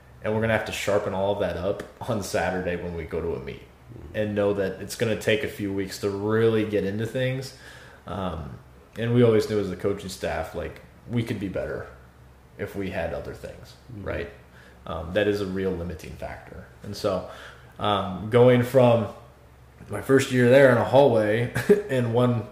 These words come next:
Speaker 1: one woodway treadmill, one curve treadmill, to all of a sudden, like, being able to run. And,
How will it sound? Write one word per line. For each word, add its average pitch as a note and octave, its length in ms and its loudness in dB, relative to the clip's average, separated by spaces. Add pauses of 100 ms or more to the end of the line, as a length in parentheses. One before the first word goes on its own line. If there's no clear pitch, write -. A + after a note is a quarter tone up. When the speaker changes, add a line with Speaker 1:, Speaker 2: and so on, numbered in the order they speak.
Speaker 1:
one B2 240 2
woodway A#2 340 0
treadmill, A2+ 640 4
one A2+ 180 -4
curve A2+ 220 0
treadmill, B2 480 2 (360)
to B2 80 -2
all A#2 180 4
of A2+ 40 0
a A2 60 0
sudden, A2 280 2
like, G2 220 0
being G#2+ 180 0
able G#2 240 2
to G2+ 100 -4
run. F#2+ 340 -4
And, G#2 220 -6